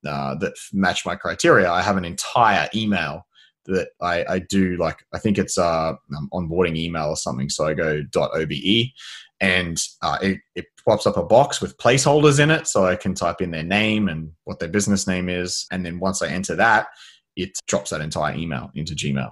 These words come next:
for example. Um, so text expansion is super powerful. Text Expander, I actually discovered yesterday, is capable of running JavaScript. So people that are listening to this, like,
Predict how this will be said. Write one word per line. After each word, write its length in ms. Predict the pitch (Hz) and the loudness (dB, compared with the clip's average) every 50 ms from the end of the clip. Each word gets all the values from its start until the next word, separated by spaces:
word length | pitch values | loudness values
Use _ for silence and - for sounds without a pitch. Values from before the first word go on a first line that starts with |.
| - _ | -12 _
for 160 | - - - | -6 -2 -2
example. 500 | 78 73 - - 62 67 - 69 - - _ - - - - - - _ _ - | -2 -2 -2 -4 -4 -4 -4 -6 -8 -10 _ -18 -20 -20 -20 -20 -20 _ _ -4
Um, 240 | 76 78 80 80 | -4 -2 -2 -4
so 260 | 80 - 90 85 82 76 - | -2 -2 0 0 -2 -2 -4
text 260 | - - 151 147 - | -4 -4 -2 0 2
expansion 460 | 202 185 - - 123 117 110 98 - 87 | 2 2 2 2 0 0 0 0 -2 -4
is 100 | - - | -4 -6
super 220 | - 95 95 92 | -6 -6 -8 -8
powerful. 640 | - 82 85 85 85 - - 90 87 90 95 - - _ | -6 -2 -2 -2 -2 -2 -2 -2 -2 -4 -4 -8 -10 _
Text 240 | - 135 143 151 - | 0 0 2 2 2
Expander, 580 | 247 226 - - - 110 110 113 110 98 85 - | 2 2 2 2 2 2 4 4 4 4 4 4
I 80 | 85 | 2
actually 220 | 95 95 - - 90 | 0 0 0 -2 -4
discovered 420 | 80 90 - - 101 90 87 78 | -4 -4 -2 -2 -2 -2 0 -2
yesterday, 360 | 87 92 - - 92 85 80 | -2 -2 -2 -2 -4 -4 -2
is 100 | 78 78 | -4 -4
capable 420 | - - 95 92 98 98 92 92 82 | -4 -4 -4 -2 -2 -2 -2 -2 -2
of 120 | 78 78 | -2 -4
running 240 | 90 90 85 71 69 | -4 -4 -4 -4 -4
JavaScript. 680 | - 76 82 95 104 117 - - 139 123 131 - - | -2 0 0 0 2 0 0 2 0 0 0 -2 -6
So 200 | - - 82 82 | -4 -4 -2 -4
people 460 | - - 110 113 104 - 107 98 90 85 | -2 -2 -2 0 2 2 2 2 2 2
that 240 | 87 85 80 78 - - | 2 2 0 0 -2 -4
are 100 | 69 71 | -6 -4
listening 420 | 67 87 95 - - 120 123 123 | -2 -2 -2 -2 0 0 0 0
to 140 | 123 - 127 | 2 2 2
this, 280 | 117 127 123 117 - - | 2 2 2 2 2 2
like, 240 | 98 92 90 87 | 0 0 0 -2